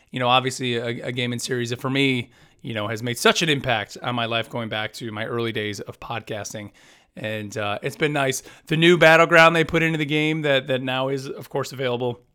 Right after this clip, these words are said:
Uh, they did open that up yesterday. Uh, it's great. For those, uh, longtime Destiny players, you probably remember the Vault of Glass as a raid. It was the very first raid in the original Destiny. Uh, this battleground really kind of, for me,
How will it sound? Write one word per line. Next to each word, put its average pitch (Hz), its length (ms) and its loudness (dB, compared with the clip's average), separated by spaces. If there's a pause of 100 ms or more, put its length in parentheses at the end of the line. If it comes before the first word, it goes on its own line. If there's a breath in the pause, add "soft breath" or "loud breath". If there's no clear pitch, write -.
(520)
Uh, 127 140 -8
they 123 100 -4
did 123 120 -2
open 120 200 -4
that 113 120 -2
up 110 140 -4
yesterday. 110 500 -4 (360 loud breath)
Uh, 110 200 0
it's 107 140 -4
great. 160 400 6 (300 soft breath)
For 147 80 -6
those, 151 320 2
uh, 135 280 6
longtime 139 440 0
Destiny 143 340 0
players, 139 320 0
you 127 80 -8
probably 135 320 2
remember 131 400 0
the 123 100 -6
Vault 120 300 -4
of 98 140 -14
Glass 135 540 0
as 117 200 -12
a 107 60 -10
raid. 123 380 -6
It 110 200 -10
was 113 120 -14
the 113 60 -10
very 117 160 -4
first 120 320 -6
raid 117 220 -4
in 117 60 -8
the 110 80 -8
original 113 420 -8
Destiny. 139 600 -4 (340 loud breath)
Uh, 120 140 0
this 147 160 -6
battleground 147 580 2
really 170 240 2
kind 160 200 0
of, 135 100 -2
for 143 160 -2
me, 151 500 -2